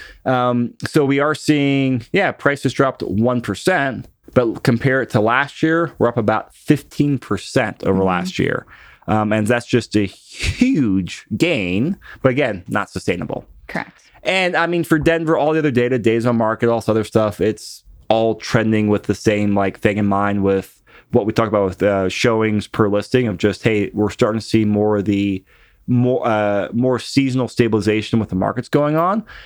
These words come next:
Speaker 1: and all the data supporting it. I don't see anything like, I don't see any outliers or red flags.
Speaker 2: I don't either.
Speaker 1: No.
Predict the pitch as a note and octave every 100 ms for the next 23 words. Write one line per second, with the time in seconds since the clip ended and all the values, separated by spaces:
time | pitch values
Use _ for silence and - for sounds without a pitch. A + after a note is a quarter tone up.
0 | - - A2 A#2 A2+ G#2+ G#2 G2 - -
1 | F2+ F2 F2+ - _ _ - A2+ G#2+ A2+
2 | G2+ G#2 G2 F#2 - G#2 G2 G2+ G2 -
3 | F#2+ G2 F#2 F#2 F2 F#2+ F2 F2 F2+ -
4 | - F3 E3+ E3+ E3+ E3+ E3+ - _ _
5 | _ - F#2+ F2+